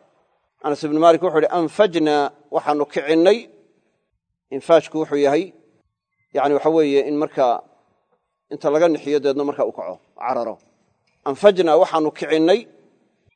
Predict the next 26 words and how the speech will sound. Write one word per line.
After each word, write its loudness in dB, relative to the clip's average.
oo -2
bimacnaa 0
waxa 0
weeye -2
ficilka -6
iyagu -4
sababay 0
inuu -4
markaa -2
waxa -2
weeyaan -2
cararo 4
oo -2
meeshu -4
ku -10
dhuumanayay 0
ka 0
baxo, -2
"arnaban," 4
bakayle, 0
"bimarri 4
dhahraan," 6
ee, 8
bakaylahaasoo 4
ku -6
sugan 0